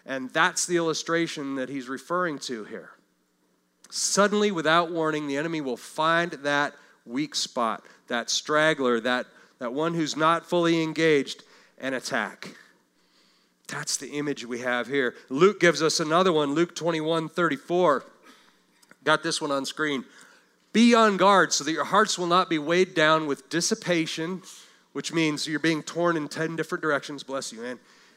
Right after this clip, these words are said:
"and drunkenness and the worries of life, and that day will not come on you suddenly like a trap." Don't be caught unaware. What is this really saying? It's saying,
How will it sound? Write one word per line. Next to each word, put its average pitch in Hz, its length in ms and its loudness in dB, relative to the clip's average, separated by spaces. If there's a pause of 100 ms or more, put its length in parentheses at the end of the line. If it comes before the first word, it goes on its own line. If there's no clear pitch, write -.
(180)
"and 156 240 0
drunkenness 196 1040 2
and 156 140 -4
the 151 60 -2
worries 190 420 0
of 165 140 -2
life, 160 520 0 (320)
and 135 220 -6
that 180 260 4
day 185 140 6
will 165 120 0
not 165 260 2
come 180 200 0
on 165 140 0
you 151 100 -4
suddenly 156 500 0
like 135 260 -2
a 151 40 -8
trap." 180 460 -6 (1040)
Don't 214 320 4
be 220 220 4
caught 202 420 2
unaware. 196 640 2
What 196 240 4
is 240 180 0
this 208 240 -2
really 185 460 0
saying? 214 440 2
It's 160 180 -4
saying, 185 680 4